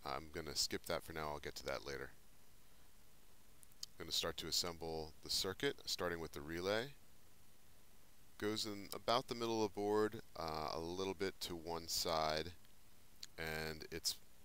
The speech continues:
po-, it's, uh, very important that you, uh, understand the pinout of your relay, and, uh, you need it, you need to understand that as you build your circuit.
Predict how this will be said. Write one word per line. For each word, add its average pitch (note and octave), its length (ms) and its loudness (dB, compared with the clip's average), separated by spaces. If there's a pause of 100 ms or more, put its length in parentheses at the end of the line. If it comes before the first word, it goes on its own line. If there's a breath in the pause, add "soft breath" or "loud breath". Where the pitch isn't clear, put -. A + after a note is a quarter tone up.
po-, - 320 2
it's, - 220 2
uh, D#2+ 140 2
very F#2+ 200 4
important G2 480 -4 (220)
that D#2+ 300 2
you, D2 580 -6 (640 loud breath)
uh, C2+ 180 -4 (420)
understand E2+ 400 0
the D2+ 60 -2
pinout F2+ 460 2
of D#2 100 -4
your D#2 120 -2
relay, C#2+ 560 0 (1400)
and, C#2 360 -6
uh, A#1 360 -2
you D#2 280 -4
need D2 160 -4
it, C#2+ 140 -2 (360)
you E2 100 -8
need D2+ 220 -6
to D2 80 -4
understand C#2 440 -2
that B1+ 180 -2
as C2+ 160 -4
you - 120 -6
build C#2 160 -4
your - 80 -10
circuit. - 360 -4